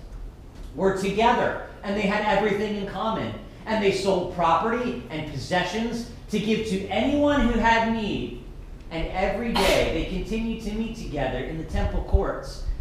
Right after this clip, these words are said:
and they broke bread in their homes, and they ate together with glad and sincere hearts, praising God and enjoying the favor of all the people. And the Lord added to their number daily those who were being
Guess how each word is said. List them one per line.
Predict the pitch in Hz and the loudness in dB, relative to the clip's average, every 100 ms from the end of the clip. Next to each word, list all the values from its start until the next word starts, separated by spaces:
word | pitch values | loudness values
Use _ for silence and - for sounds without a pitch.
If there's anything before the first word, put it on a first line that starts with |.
| - | -2
and | 185 | -2
they | 180 | 0
broke | 170 185 - 127 | 0 0 0 -2
bread | 165 170 170 | 0 2 2
in | 139 | 0
their | 127 | -2
homes, | 139 160 202 214 - - - - | -2 -2 0 -2 -6 -12 -16 -12
and | 143 | -6
they | 160 165 | -2 0
ate | 190 - | 0 -2
together | - 117 110 | -2 -2 -2
with | 110 - | -4 -6
glad | 160 170 175 123 | -6 -2 0 -2
and | 120 | -4
sincere | - 135 - 165 165 | -6 -8 -8 -8 -6
hearts, | 170 175 - - - - - - | -4 -4 -4 -4 -4 -6 -8 -6
praising | 170 175 - 196 - | 2 4 4 2 2
God | 135 120 117 - - - - | 2 2 2 0 -4 -10 -6
and | 175 151 | -4 -4
enjoying | - 202 220 220 | -2 0 0 0
the | 180 | -2
favor | 180 196 190 165 | -2 -2 0 0
of | 165 | 0
all | - 202 240 220 | 0 0 0 -2
the | 139 | -2
people. | 123 123 135 - - - - | -2 -2 -4 -6 -10 -12 -6
And | 143 147 | -4 -4
the | |
Lord | 143 165 214 233 233 233 | -4 0 2 2 2 2
added | - 214 233 233 | 4 4 4 4
to | 202 | 6
their | 202 190 | 6 4
number | 175 165 165 | 0 -2 -2
daily | 180 202 196 135 139 135 - - 113 | 0 4 4 4 2 -2 -4 -6 2
those | 185 190 196 196 | 6 6 6 4
who | - 180 | 4 2
were | 170 165 | 2 2
being | 151 151 147 143 131 - | 0 0 2 2 0 0